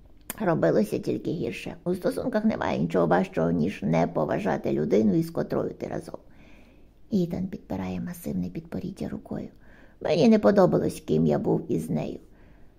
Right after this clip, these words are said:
Намагався бути хлопцем, якого хотіла Софі, замість лишатися собою». «Прошу проілюструвати прикладами». Він усміхається. «Ну, гаразд. Може, це тобі трохи пояснить ситуацію.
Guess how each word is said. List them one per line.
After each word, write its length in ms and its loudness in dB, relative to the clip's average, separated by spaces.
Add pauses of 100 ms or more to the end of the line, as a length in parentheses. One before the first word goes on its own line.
Намагався 580 2
бути 220 2
хлопцем, 600 4
якого 300 4
хотіла 420 2
Софі, 600 2
замість 460 -4
лишатися 500 -4
собою». 360 -6 (1400)
«Прошу 460 -2
проілюструвати 920 -2
прикладами». 640 -4 (840)
Він 340 2
усміхається. 800 -8 (640)
«Ну, 420 6
гаразд. 480 -2 (440)
Може, 320 4
це 180 -2
тобі 220 0
трохи 480 0 (140)
пояснить 460 0
ситуацію. 600 -4